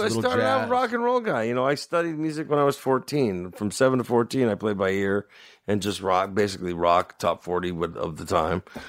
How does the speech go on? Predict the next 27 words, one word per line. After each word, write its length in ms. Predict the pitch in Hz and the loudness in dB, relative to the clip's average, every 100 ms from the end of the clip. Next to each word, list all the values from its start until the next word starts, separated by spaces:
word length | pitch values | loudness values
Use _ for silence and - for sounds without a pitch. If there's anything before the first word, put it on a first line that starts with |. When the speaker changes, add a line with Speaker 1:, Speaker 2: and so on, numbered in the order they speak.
| - | -6
Speaker 2:
Which, 220 | 156 156 151 | -2 0 0
if 100 | 135 | 0
you 140 | 151 | 2
really 400 | 156 156 147 131 | 2 2 0 0
go 180 | 139 135 | 0 0
back 320 | 131 131 123 | 2 2 0
and 260 | 120 113 - | -2 -2 -4
Google 400 | 110 131 120 113 | -2 0 2 0
the 120 | 104 104 | 0 0
top 280 | 120 113 - | 2 0 0
forty 300 | 113 104 95 | 0 0 -2
of, 100 | - | -4
say, 200 | 107 95 | -4 -2
nineteen 480 | 98 95 - 95 | -2 -2 -2 -6
sixty-eight, 760 | 85 - 101 - 101 98 95 - _ _ _ _ _ _ | -4 -4 -4 -4 -2 -2 -2 -6 _ _ _ _ _ _
when 160 | 101 | -4
I 100 | 95 | -2
was 140 | 95 92 | -2 0
eleven 380 | 98 104 95 92 | 2 4 2 0
in 100 | 90 | -2
my 160 | 92 | -2
band, 420 | 87 107 101 95 - - - | 0 2 2 -2 -8 -18 -6
and 160 | 120 117 | -4 0
see 460 | - 160 151 135 - _ _ - | 0 2 2 2 -2 _ _ -2
the 120 | 135 | -2
song 480 | - 156 147 151 139 | 2 2 4 4 2
was, 160 | 110 | -2